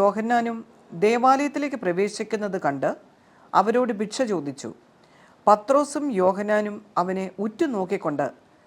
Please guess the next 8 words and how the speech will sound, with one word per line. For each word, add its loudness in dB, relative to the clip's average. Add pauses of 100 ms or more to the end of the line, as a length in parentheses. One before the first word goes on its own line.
(200)
'ഞങ്ങളെ 2 (100)
നോക്കൂ' 0 (140)
എന്ന് -2
പറഞ്ഞു. 0 (1000)
എന്തെങ്കിലും 4 (100)
ലഭിക്കും -2 (200)
എന്ന് -2
കരുതി 2